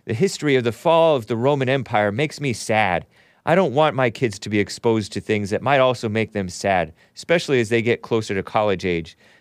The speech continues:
No history of the antiquities." And this guy is a historian, according to his Twitter profile, contributing editor at Politico magazine, New York Times best-selling author of Lincoln's Boys and Building the Great Society Inside L B J's White House. So this guy is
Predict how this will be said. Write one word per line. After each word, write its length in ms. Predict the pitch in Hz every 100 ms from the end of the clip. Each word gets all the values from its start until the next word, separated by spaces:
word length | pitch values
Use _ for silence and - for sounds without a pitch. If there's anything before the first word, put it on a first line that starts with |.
| _
No 200 | 131 185
history 440 | 170 175 - 147 131
of 140 | 110
the 160 | 110 101
antiquities." 720 | 92 - 95 90 82 76 - _ _ _
And 100 | 170
this 120 | 180
guy 160 | 170 165
is 120 | 143
a 120 | 123 -
historian, 720 | 117 120 - 175 202 196 208 - _ _ _ -
according 300 | 107 156 139
to 80 |
his 140 | 123 110
Twitter 220 | - 110
profile, 420 | 110 104 107 107 - _
contributing 580 | - 143 170 226 196 165
editor 320 | - 175 175 156
at 140 | -
Politico 500 | - 131 160 151 131
magazine, 540 | 127 123 117 123 123
New 80 | 139
York 240 | 202 170 -
Times 340 | 139 120 110
best-selling 560 | - 117 - 123 110 107
author 320 | 107 107 101
of 140 | 87
Lincoln's 400 | 113 156 123 104
Boys 420 | 90 110 110 107
and 180 | 95 90
Building 340 | 107 135 127 104
the 60 |
Great 320 | 90 120 110
Society 640 | - - - 95 95 98 - _ -
Inside 440 | 123 110 110 104 -
L 180 | 123
B 200 | 107 120
J's 400 | 104 113 110 101
White 340 | - - 110 90
House. 280 | 85 85 - - - _ _
So 120 | -
this 120 | 175
guy 140 | 170 156
is 220 | 131 113